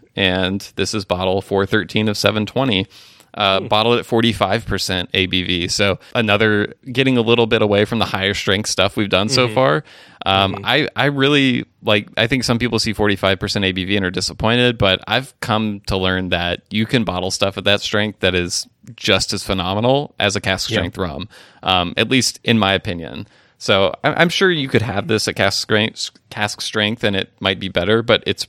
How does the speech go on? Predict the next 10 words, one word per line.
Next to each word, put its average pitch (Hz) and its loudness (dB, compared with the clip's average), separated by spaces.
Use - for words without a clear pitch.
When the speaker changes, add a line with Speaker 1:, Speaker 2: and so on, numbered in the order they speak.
Speaker 1:
really 139 0
freaking 98 -6
great 90 -2
at 92 0
forty-five 90 -2
percent 90 -2
A 90 0
B 87 -2
V. 87 -2
And 101 0